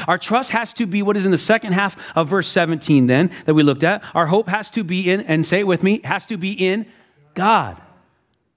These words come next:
It has to be in God. Not hope in our budget or our savings account, but in God. Now, I think this message was, uh, and is very timely in the midst of where we find ourselves in November of twenty twenty.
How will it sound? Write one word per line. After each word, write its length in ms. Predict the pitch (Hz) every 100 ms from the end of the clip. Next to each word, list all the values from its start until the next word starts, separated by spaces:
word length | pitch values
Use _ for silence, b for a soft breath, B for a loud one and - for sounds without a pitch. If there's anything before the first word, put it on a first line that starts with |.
| _ _ _ _
It 100 | 196
has 300 | 170 208 262
to 120 | - 247
be 420 | 202 202 - -
in 340 | 208 214 202 175 B 143
God. 380 | 208 151 151 -
Not 300 | 143 190 196 B
hope 240 | - 214 220
in 80 |
our 140 | 208 196
budget 480 | 135 180 170 208 - B
or 160 | 175 185
our 120 | 170
savings 480 | - 214 196 196 175
account, 380 | 175 170 170
but 160 | 151 190
in 360 | 185 185 185 175 B B 139
God. 400 | 202 165 98 - _ _ _ _ _ _ _ _ _ _ _ _ _ _ _ _ _ B B
Now, 120 | 160
I 40 |
think 140 | 170 214
this 160 | 220
message 320 | 202 208 202 165
was, 180 | 165 - B -
uh, 160 | 139 147
and 160 | 165
is 240 | 180 202 185
very 240 | 160 185
timely 600 | - - 190 202 190 139
in 60 | 143
the 80 | 147
midst 220 | 156 170
of 100 | 151
where 80 | 156
we 80 |
find 300 | 147 165 170
ourselves 400 | 160 - 120 120
in 80 | 127
November 400 | 127 110 120 113
of 80 | 110
twenty 260 | - 123 95
twenty. 400 | - 101 139